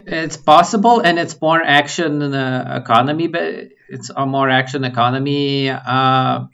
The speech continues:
benefits, because, uh, pinning only costs one A P, bu-, but to lift and toss someone, you have to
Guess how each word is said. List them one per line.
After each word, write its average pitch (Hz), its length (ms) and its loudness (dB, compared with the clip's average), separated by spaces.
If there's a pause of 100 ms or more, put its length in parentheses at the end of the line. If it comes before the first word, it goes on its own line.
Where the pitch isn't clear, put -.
benefits, 139 440 -4
because, 107 720 -4
uh, 101 260 -4 (500)
pinning 131 300 2
only 123 220 2
costs 117 280 0
one 113 220 -4
A 127 100 -4
P, 120 280 -4
bu-, 110 320 -8
but 117 220 -6
to 120 100 -4
lift 123 260 -4
and 104 180 -6
toss 113 240 2
someone, 104 360 -8
you 101 120 -8
have 98 300 -6
to 101 240 -10